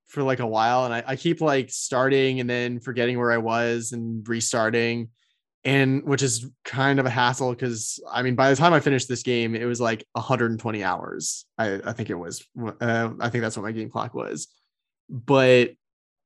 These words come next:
dude, it's one of the best J R P Gs I've played in a long time. Like, the, I know the Persona series is already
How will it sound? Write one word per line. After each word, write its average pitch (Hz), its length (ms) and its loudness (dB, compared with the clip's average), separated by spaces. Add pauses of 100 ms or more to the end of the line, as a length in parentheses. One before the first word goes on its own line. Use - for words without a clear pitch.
(140)
dude, 127 200 4
it's 139 160 4
one 175 160 6
of 147 60 4
the 127 60 2
best 113 440 -2 (140)
J 123 160 -2
R 104 100 0
P 107 100 -8
Gs 107 240 -8
I've 107 140 -6
played 110 180 -2
in 107 60 -8
a 107 60 -6
long 107 260 -4
time. 107 500 -6
Like, 127 280 0
the, 147 80 0
I 147 200 6
know 175 200 8
the 165 80 2
Persona 131 400 0
series 131 400 2
is 110 380 -8
already 117 680 2